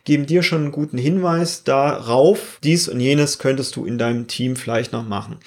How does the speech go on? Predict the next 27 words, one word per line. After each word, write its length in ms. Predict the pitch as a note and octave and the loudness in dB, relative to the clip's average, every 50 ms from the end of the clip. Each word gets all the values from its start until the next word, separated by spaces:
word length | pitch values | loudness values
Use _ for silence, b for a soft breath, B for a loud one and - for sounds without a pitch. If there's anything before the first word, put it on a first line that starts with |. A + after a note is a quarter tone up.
| B B B B | B B B B
Hier 200 | - - E3+ E3 | -2 0 0 0
als 160 | - C#3+ - | 0 -2 -4
Beispiel 580 | - - B2 C3 E3 F3+ - - - G3+ G3+ G3 | -2 0 2 2 2 2 0 -2 -2 0 0 0
aus 280 | F3 - C#3+ C3+ - | 0 -2 -4 -4 -4
dem 180 | - C3+ C3 B2+ | -4 -6 -6 -4
Test 500 | - D3+ D3+ E3 E3 - - - - - | -2 0 0 2 0 -2 -4 -6 -4 -2
die 300 | D3 C3+ C3 C3 C3 B2+ | 0 0 2 2 0 -2
Frage 420 | A#2+ - - B2+ B2+ C3 B2+ C3+ | -2 -4 -2 0 2 2 2 2
sechsundzwanzig. 1120 | B2 C3 B2+ - - - A2 - - C3 E3 G3 A3 G#3+ A3 A3 A3 A3 A3 - - - - | 2 2 0 0 -2 -8 -6 -2 0 2 2 2 2 0 0 -2 -2 -2 -4 -6 -8 -8 -6
Ich 240 | C#3 C#3 - - - | -4 -4 -4 -2 -2
anerkenne 640 | B2 D#3 G3 G#3 G3+ - - E3 F3 F3 E3+ E3 | 0 0 2 0 -2 -2 0 0 2 2 0 0
und 160 | - A#2+ B2 A2+ | -2 -6 -6 -2
lobe 640 | B2 C3 C#3+ D#3 E3 E3 F3 F3 F3 E3+ E3+ - _ _ _ | 2 4 4 4 4 4 2 2 2 0 -2 -6 _ _ _
die 160 | - B2 A#2+ | -12 -12 -8
guten 340 | - - D3 E3+ E3+ - D3+ | -6 -4 -4 -4 -4 -4 -6
Leistungen 840 | B2+ G#2+ A2 G#2+ G#2 A2+ - - - - C#3+ C3 C3 C3+ C3+ C3+ C3+ | -4 -2 -2 0 0 0 0 -2 -2 -2 -2 -2 -2 -2 -4 -6 -8
von 360 | - - - A2+ A2+ A2+ A2+ | -8 -10 -8 -8 -8 -8 -8
Kollegen. 580 | - - A#2 A2+ G#2+ G2+ - - G2 - - _ _ - | -8 -8 -6 -6 -6 -6 -6 -8 -12 -14 -14 _ _ -2
Da 320 | A#2+ B2 A#2 G2+ - - - | 0 0 0 0 -4 -6 -4
weißt 240 | - A#2+ D3+ D#3+ | 0 0 2 2
du 60 | - F3+ | 0 0
schon, 220 | - F#3+ F#3+ F#3 | 0 0 0 0
okay, 380 | - A#2+ - - G3+ A3+ A3 A3 | -2 -2 0 2 2 2 0 -2
das 180 | - F#3 F#3 - | 0 0 0 0
könnte 260 | - F#3+ F#3+ G3 F3+ | 0 0 0 0 0
was 180 | C#3 C3+ - - | 0 -2 0 0
sein. 360 | - D#3 E3+ F#3+ G3 G3+ G3 | 0 0 2 0 0 -2 -4